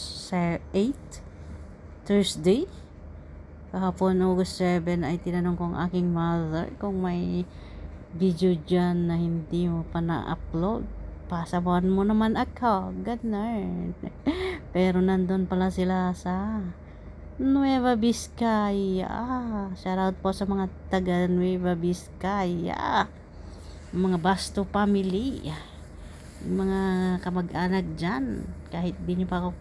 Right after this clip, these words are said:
kilala. Maraming salamat po.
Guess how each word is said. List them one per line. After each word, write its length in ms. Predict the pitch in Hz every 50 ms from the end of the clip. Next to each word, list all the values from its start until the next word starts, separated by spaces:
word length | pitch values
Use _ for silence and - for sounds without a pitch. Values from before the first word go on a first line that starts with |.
| -
kilala. 400 | 180 180 180 180 175 180 196 - - - - - - - - - 285 277 262 247 240 - - - - - - - - - - -
Maraming 480 | - 190 185 185 185 185 190 196 196 185
salamat 640 | - - 190 180 180 180 180 180 185 185 185 180 - - - - - -
po. 160 | 240 330